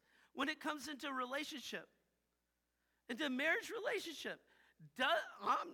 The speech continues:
I'm not happy. Doesn't God want me to be happy? Right? All of a sudden, we've changed our thinking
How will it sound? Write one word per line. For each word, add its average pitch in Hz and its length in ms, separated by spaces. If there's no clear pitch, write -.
I'm 233 140
not 320 180
happy. 294 420
Doesn't 170 360
God 220 280
want 269 220
me 294 120
to 403 80
be 302 140
happy? 277 520
Right? 285 320
All 339 200
of 403 180
a 339 40
sudden, 339 520
we've 240 200
changed 320 580
our 247 140
thinking 311 460